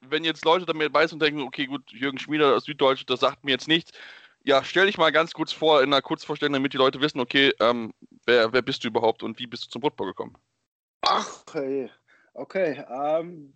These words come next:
Speaker 2: studiert in Michigan mit einem Fußballstipendium. Ähm, zufälligerweise zu, zu quasi der gleichen Zeit, als ein,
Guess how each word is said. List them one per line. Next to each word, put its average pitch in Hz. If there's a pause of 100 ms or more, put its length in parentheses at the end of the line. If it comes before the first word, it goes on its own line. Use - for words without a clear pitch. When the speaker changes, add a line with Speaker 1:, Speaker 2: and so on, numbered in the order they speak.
Speaker 2:
studiert 180
in 202
Michigan 196
mit 156
einem 170
Fußballstipendium. 151 (480)
Ähm, 151
zufälligerweise 180 (140)
zu, 165
zu 165
quasi 170
der 160
gleichen 160
Zeit, 170 (240)
als 156
ein, 151